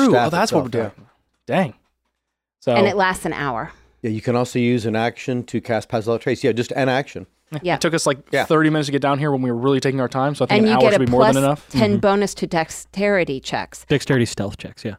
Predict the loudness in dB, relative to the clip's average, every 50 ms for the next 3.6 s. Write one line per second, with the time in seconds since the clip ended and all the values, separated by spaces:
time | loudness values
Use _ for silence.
0 | _ _ 2 4 4 4 4 4 2 2 2 2 0 0 2 2 0 -2 -2 0
1 | 2 2 2 2 0 0 0 0 2 0 0 -2 -4 -4 -4 -2 -4 -4 -6 -6
2 | -6 -6 -8 _ _ _ _ _ _ _ 0 0 2 2 0 -2 -4 _ -4 0
3 | 0 0 0 0 -2 0 2 2 2 2 0